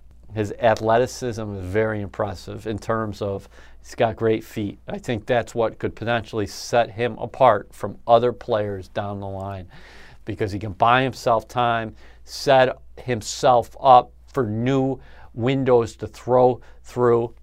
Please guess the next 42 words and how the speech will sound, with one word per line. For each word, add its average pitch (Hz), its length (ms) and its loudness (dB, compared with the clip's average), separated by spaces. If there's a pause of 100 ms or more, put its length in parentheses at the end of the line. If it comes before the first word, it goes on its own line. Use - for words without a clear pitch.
(200)
and 165 220 6
he 143 80 0
can 131 120 -2
pick 147 220 0
up 120 200 4
yards 131 400 6
on 107 160 -4
his 98 180 -10
own. 107 300 -10 (300)
Darnold 147 580 2
did 117 120 -6
not 127 280 -4
disappoint. 131 680 -4 (220)
I 113 80 2
thought 123 180 4
he's 117 160 0
been 104 220 -4
very 117 220 2
solid 110 420 2
in 98 100 -8
game 123 240 -2
action. 117 640 -4 (160)
Teddy 117 260 2
Bridgewater's 113 720 2
resurgence 104 680 -4 (120)
has 98 240 -8
been 92 360 -10 (540)
inspiring, 131 600 0 (260)
for 120 220 0
lack 117 240 6
of 104 80 -2
a 101 60 -6
better 123 280 0
word. 92 340 -10 (120)
I 139 160 2
mean, 117 240 -2
this 113 120 -6
guy 113 200 2
was 101 100 -6
out 104 220 -6
of 101 80 -8
the, 95 160 -10